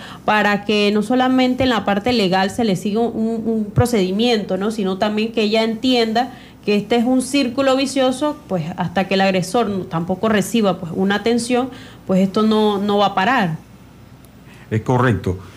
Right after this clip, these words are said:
Speaker 2: Eh, nosotros como, como abogados de la institución y la parte psicológica, siempre estamos de la mano brindándole todo el apoyo y la orientación a esa víctima del delito de violencia.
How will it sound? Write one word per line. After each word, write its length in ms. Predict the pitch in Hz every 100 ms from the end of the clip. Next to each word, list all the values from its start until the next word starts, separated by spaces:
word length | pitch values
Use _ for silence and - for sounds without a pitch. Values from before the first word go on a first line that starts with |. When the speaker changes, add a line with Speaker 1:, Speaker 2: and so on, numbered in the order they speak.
| - - -
Speaker 2:
Eh, 160 | 123
nosotros 440 | 123 113 147 165 175
como, 760 | 165 143 127 127 123 123 123 -
como 500 | 123 117 117 117 117
abogados 540 | 117 113 123 123 143
de 80 | 151
la 60 | 120
institución 600 | 113 98 - 127 123 131 - -
y 80 | 110
la 180 | 98 95
parte 300 | 110 110 117
psicológica, 680 | 127 135 127 107 95 117 120 - - - - -
siempre 440 | - 139 139 139
estamos 440 | 135 135 135 139 131
de 80 | 117
la 120 | 107
mano 340 | 113 117 143 110
brindándole 460 | 110 107 117 127
todo 300 | 123 139 139
el 60 | 135
apoyo 460 | 123 123 127 165 - -
y 80 | 113
la 80 | 110
orientación 720 | 110 110 104 98 113 123 156 -
a 120 | 101
esa 200 | 104 120
víctima 380 | 113 110 131 123
del 120 | 110
delito 280 | 98 95 95
de 100 | 104
violencia. 540 | 104 120 143 117 101